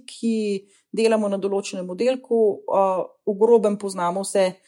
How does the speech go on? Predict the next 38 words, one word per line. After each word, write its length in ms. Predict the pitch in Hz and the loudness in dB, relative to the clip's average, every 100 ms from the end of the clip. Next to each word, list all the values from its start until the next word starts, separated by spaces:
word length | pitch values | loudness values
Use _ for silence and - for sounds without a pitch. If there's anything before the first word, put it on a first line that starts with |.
| _ - | _ -2
bolnike, 400 | 214 240 269 254 | 2 4 4 4
zaradi 320 | 220 214 214 | 4 0 0
tega, 160 | 233 220 | 2 2
da 140 | 196 | 4
lažje, 580 | 196 208 220 233 208 214 | 4 6 6 4 2 0
če 160 | 214 202 | 0 -2
kdo 340 | 196 196 180 - | 0 0 -2 -6
zmanjka, 600 | 180 208 220 233 233 208 | -2 2 2 2 2 0
če 120 | - | 0
ima 120 | 180 170 | -8 -6
kdo 140 | 180 | -6
druge 260 | 220 226 226 | -4 2 2
obveznosti, 720 | 190 208 208 208 202 202 - - - - | 4 2 2 -2 -6 -8 -8 -14 -14 -2
a, 240 | 190 185 - _ _ - - - 190 | 0 0 -6 _ _ -20 -20 -8 2
prevzameš 600 | 233 226 202 170 190 - | 4 6 6 4 0 -4
potem 260 | 196 202 190 | -6 -6 -4
takšnega 380 | 170 - 196 196 | -4 -4 -4 -2
bolnika, 360 | 214 226 233 220 | 0 0 0 -2
ker 120 | 208 | -2
veš, 180 | 208 202 | -2 0
kaj 140 | 175 | 0
se 140 | 175 190 | 0 -2
je 60 | |
v 40 | 185 | 0
prejšnjih 380 | 190 180 190 175 | 0 0 -4 -8
dneh 160 | 170 175 | -6 -4
dogajalo 460 | 170 156 156 170 | 0 2 4 2
z 100 | 170 | 0
njimi, 180 | 233 214 | 0 0
ni 140 | 196 196 | -2 -4
treba 300 | 180 170 165 _ _ - | -2 -2 -4 _ _ -6
začeti, 500 | 175 196 175 - - | -2 0 -2 -4 -4
a, 240 | 165 165 - | -2 0 -2
vsega 440 | - 175 175 160 - - | -2 0 2 2 0 -10
takrat, 360 | - - 180 - | -8 -2 0 0
ko 100 | 180 | -2
bolnika 340 | 175 165 160 160 | -2 -2 -4 -6
prevzameš. 600 | 160 156 143 127 - | -4 -4 -4 -6 -8